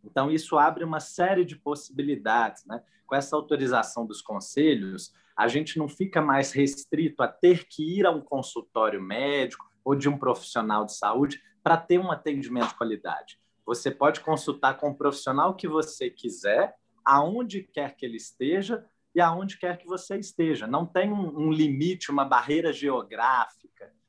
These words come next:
de trânsito, de deslocamento. Você pode gostar de um profissional de uma cidade distinta da sua e conseguir resolver o seu problema por meio da teleconsulta, né? Então, isso facilitou bastante, tanto no âmbito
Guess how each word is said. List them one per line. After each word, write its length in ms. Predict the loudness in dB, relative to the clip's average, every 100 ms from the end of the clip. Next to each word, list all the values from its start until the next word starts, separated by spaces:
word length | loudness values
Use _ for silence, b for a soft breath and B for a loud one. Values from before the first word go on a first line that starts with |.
| _
de 160 | -14 -14
trânsito, 840 | -12 -4 -2 -2 -4 -8 -12 -10
de 160 | -6 -6
deslocamento. 1000 | 0 0 2 0 2 0 0 0 -4
Você 240 | -8 -6 -6
pode 300 | 0 0 2
gostar 360 | 0 0 -2
de 80 | -2
um 40 | -4
profissional 560 | -6 -6 -4 -2 -2
de 120 | -2 -4
uma 100 | -6
cidade 540 | -8 -2 0 0 -6
distinta 720 | -6 -6 -6 -6 -2 0 0
da 160 | 0 0
sua 480 | -2 -6 -4 -4 b b b -8
e 80 | 0
conseguir 500 | 2 2 0 2 4
resolver 460 | 6 4 2 2
o 40 | 0
seu 240 | 0 -2
problema 560 | 0 -2 0 -2 -2 -6 b -2
por 140 | 0
meio 200 | 2 2
da 120 | 2
teleconsulta, 920 | 0 0 0 -2 -6 -4 -6 -6 -10 _ -16
né? 140 | -16 B B B -14
Então, 300 | 0 2 4
isso 200 | 0 0
facilitou 640 | 0 0 2 2 2 2
bastante, 600 | 4 2 0 -8 -10 -6
tanto 300 | -2 -2 -2
no 160 | 0 2
âmbito 600 | 2 0 -6 -8 -8